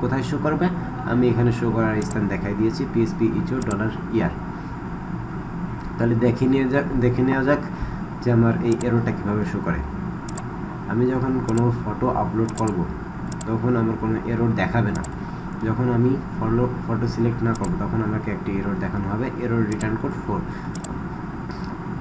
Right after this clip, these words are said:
তো আমরা এরর রিটার্ন কোড ফোরটাকে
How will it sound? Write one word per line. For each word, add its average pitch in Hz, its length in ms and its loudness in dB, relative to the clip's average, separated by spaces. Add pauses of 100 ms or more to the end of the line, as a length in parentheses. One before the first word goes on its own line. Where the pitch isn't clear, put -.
(1900)
তো 107 280 0 (600)
আমরা 131 180 2
এরর 127 340 2
রিটার্ন 120 420 2
কোড 139 100 2 (180)
ফোরটাকে 120 540 2